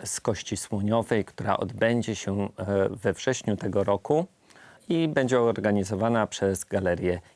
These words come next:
Ikikata Art z Podkowy Leśnej. Tutaj prawdopodobnie autor jest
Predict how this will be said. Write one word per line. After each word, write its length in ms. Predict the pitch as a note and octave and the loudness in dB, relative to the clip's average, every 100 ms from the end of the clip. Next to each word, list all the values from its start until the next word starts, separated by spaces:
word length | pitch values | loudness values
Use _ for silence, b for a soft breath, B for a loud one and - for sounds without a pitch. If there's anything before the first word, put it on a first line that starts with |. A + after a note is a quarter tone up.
| _ | _
Ikikata 720 | F#2 - - - E2+ - F2 - - | -10 -8 -12 -8 -8 -2 -4 -2 0
Art 420 | G#2+ - - F2+ | 0 0 -6 -12
z 380 | - - G#2+ F#2 - _ _ | -8 -4 -2 -2 -4 _ _
Podkowy 520 | G2 - D2 - F2+ - B B B - | -8 -6 -10 -6 -8 -8 B B B -6
Leśnej. 800 | E2+ G#2+ B2 B2 - - E2 D2+ | 0 4 4 4 2 -2 -4 -2
Tutaj 280 | - D3+ E3+ | -4 0 0
prawdopodobnie 760 | - D#3 - B2 B2 B2 B2+ - | 2 0 0 0 2 2 2 2
autor 480 | A2+ G#2+ - G2+ G#2+ | 2 2 2 0 2
jest 400 | G2 F2+ - | 0 0 -8